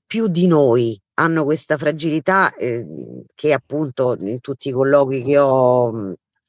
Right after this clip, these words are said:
fatto con, eh, con loro, mm, mm, addirittura mi rimane sempre molto impresso un professore molto in gamba di italiano che mi ha detto: "Signora, eh, io sono venticinque anni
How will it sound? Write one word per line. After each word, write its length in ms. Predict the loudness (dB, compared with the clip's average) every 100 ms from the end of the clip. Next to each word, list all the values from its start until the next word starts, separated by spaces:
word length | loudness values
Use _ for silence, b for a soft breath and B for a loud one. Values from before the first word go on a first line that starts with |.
| _ _ -16 -14
fatto 440 | -4 -4 -4 -6
con, 240 | -2 -2 0
eh, 580 | -2 -4 -16 _ -12 -8
con 260 | -2 0
loro, 480 | 4 4 6 4 2
mm, 920 | 0 -6 -4 -4 -4 -4 -4 -2 -2
mm, 40 | -2
addirittura 680 | -2 -2 -4 -6 -4 -2 -2
mi 340 | -2 -4 -2
rimane 340 | -2 0 -2 -2
sempre 320 | -4 -6 -6
molto 300 | -6 -6 -8
impresso 500 | -8 -4 -4 -4 -6
un 100 | -8
professore 580 | -10 -12 -6 -4 -4 -4
molto 320 | -4 -6 -6
in 100 | -4
gamba 380 | 0 0 0 -4
di 120 | -4 -4
italiano 600 | -2 0 2 2 2 0
che 100 | -2
mi 140 | -2
ha 40 | -2
detto: 320 | -2 -4 -6
"Signora, 560 | -8 -4 -2 0 0 -2
eh, 180 | -2 -2
io 260 | 0 0 0
sono 180 | 0 -2
venticinque 640 | -4 -6 -8 -8 -2 0
anni 480 | 2 0 -2 -4